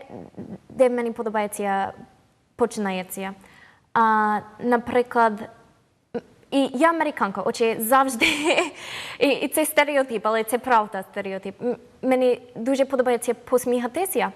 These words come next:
Отже, я думаю, проти, коли я ходити пішки на дорожки, а, я посміхаюся. І це,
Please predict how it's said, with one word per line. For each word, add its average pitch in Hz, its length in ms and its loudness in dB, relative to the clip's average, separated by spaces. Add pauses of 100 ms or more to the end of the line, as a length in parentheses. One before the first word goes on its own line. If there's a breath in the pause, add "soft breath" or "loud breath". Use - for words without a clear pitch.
(540 loud breath)
Отже, 240 640 2 (800)
я 247 320 2
думаю, 247 440 -4 (920)
проти, 254 340 4
коли 233 280 2
я 220 400 4 (100)
ходити 226 760 -2
пішки 247 460 0
на 208 680 0
дорожки, 214 880 -4 (200)
а, 208 340 2 (180)
я 226 160 4 (200)
посміхаюся. 220 920 -2 (420 loud breath)
І 247 220 6
це, 269 640 2